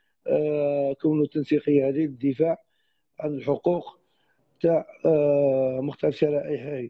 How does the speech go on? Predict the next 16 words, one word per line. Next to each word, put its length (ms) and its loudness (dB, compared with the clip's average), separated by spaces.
متقاعدي 680 -2
الجيش 240 -8
الوطني 300 -2
الشعبي. 540 0
آه، 560 -2
وضمنا 1120 -2
لهم، 200 -2
وزدنا 880 0
كنا 260 -2
ضمنا 320 -2
لهم، 340 2
آه، 240 -10
أنا 300 2
والأخ 440 0
حسين 480 -2
عمار 400 -4